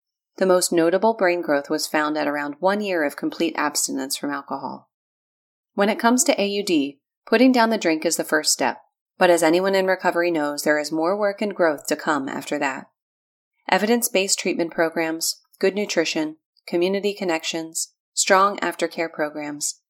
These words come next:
and healing the body are the next essential steps for lifelong recovery. Futures caring staff understands just how vital each of these is to build a solid recovery foundation.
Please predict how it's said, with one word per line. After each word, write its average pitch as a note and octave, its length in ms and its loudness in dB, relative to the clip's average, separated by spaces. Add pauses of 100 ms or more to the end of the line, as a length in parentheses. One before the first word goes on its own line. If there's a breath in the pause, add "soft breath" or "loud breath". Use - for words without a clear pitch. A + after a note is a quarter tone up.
(120)
and E3 160 2
healing G#3+ 380 -2
the G#3 80 -2
body D3 360 -4
are D3+ 140 -2
the D#3 80 -2
next F#3+ 340 -4
essential E3+ 380 -2
steps - 380 -2
for D3+ 160 -8
lifelong C#3+ 480 -4
recovery. C#3+ 580 -8 (1040)
Futures B3+ 400 4
caring G3 360 -2
staff D3 360 0
understands D#3+ 540 -2
just - 280 -4
how G#3 160 0
vital F3 340 2
each D3+ 180 -2
of D3+ 80 -8
these D3 220 -4
is C#3+ 220 -2
to E3 120 0
build D3 180 -2
a D3 60 -4
solid D#3 400 0
recovery D3+ 420 -8
foundation. C#3+ 680 -4